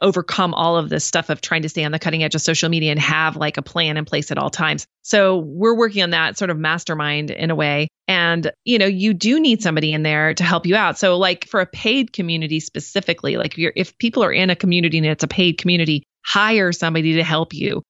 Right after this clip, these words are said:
Take a little bit of the profit that you're taking from that community and hire someone.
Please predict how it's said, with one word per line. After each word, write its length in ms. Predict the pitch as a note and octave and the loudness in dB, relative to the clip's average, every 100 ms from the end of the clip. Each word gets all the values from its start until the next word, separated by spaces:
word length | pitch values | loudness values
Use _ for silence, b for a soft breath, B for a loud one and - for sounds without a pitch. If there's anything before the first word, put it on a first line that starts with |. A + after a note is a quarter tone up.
| - | -2
Take 260 | G3+ A#3 A3+ | 0 0 0
a 60 | |
little 240 | G#3+ G3+ G3+ | 0 0 2
bit 100 | G3 | 0
of 80 | |
the 80 | F#3+ | 0
profit 380 | - E3+ E3+ E3 | -2 -2 -2 -4
that 80 | - | -6
you're 80 | F3 | -4
taking 340 | F#3 E3 E3+ | -4 -6 -10
from 140 | E3+ | -6
that 160 | E3 D#3 | -4 -4
community 520 | F3 F3 E3 D#3 - _ | -2 -2 0 -2 -6 _
and 240 | F3+ E3+ | 0 0
hire 320 | E3 E3 E3 E3 | 0 0 0 -2
someone. 400 | - D3+ D#3 | -4 -6 -6